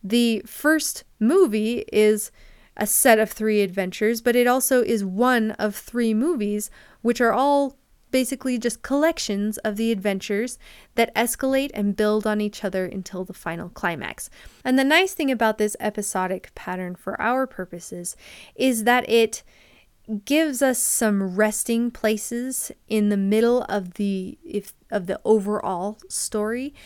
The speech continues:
to stop and regroup, to rest before we start the next adventure.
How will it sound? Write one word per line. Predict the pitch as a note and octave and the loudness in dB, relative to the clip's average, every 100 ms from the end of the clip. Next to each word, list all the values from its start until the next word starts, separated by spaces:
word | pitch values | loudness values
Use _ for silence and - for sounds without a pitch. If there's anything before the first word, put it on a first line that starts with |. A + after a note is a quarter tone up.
| - - _ _ - | -20 -20 _ _ -6
to | - A#3+ A3+ G#3+ G#3 - - _ | 0 4 4 4 0 -4 -20 _
stop | - - - C4 A#3+ - - | -6 -2 4 4 4 -2 -6
and | G#3+ G#3 | 0 0
regroup, | F#3+ A3+ A3+ - - F#3 F3+ G#3 G#3 - - - | 2 0 0 -4 -16 -10 -2 2 0 -2 -16 -8
to | - G#3 | -2 -2
rest | F#3 G#3+ G3 F3+ - - | 0 2 0 0 -8 -6
before | G#3+ - G#3+ G3 | -6 -2 -2 0
we | G3 | -2
start | F#3+ - G3+ F#3 | -4 -4 -4 -4
the | F#3+ | -8
next | F3+ F3 - - | -10 -10 -12 -12
adventure. | F#3+ G3 F#3 - - | -10 -12 -12 -14 -14